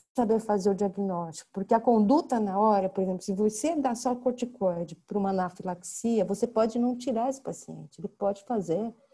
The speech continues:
uma insuficiência respiratória, você pode perder este paciente com insuficiência respiratória. Por isso que é importante saber o que tá acontecendo, tá? E, e, e,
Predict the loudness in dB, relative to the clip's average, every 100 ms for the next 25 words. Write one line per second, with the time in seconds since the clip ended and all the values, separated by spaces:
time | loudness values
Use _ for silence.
0 | _ -2 -2 0 -2 0 -2 -2 -2 -6
1 | -4 -4 0 0 2 0 -2 _ 4 4
2 | 6 6 6 6 -4 -10 -8 -12 -12 -14
3 | -16 -18 _ _ _ _ _ _ -4 2
4 | 2 2 0 -4 -4 -6 -4 -6 -6 -4
5 | -4 -2 0 2 0 2 0 -2 -2 -4
6 | -4 -10 -8 -8 -8 -8 -10 -12 -16 _
7 | _ _ _ _ _ -8 -8 -10 _ _
8 | _ _ _ _ _ _ _ _ _ _
9 | _ _ _ _ _ _ _ 2 4 4
10 | 4 4 6 6 4 2 0 -4 -6 -10
11 | -14 _ _ _ _ _ _ _ _ 0
12 | 4 6 6 6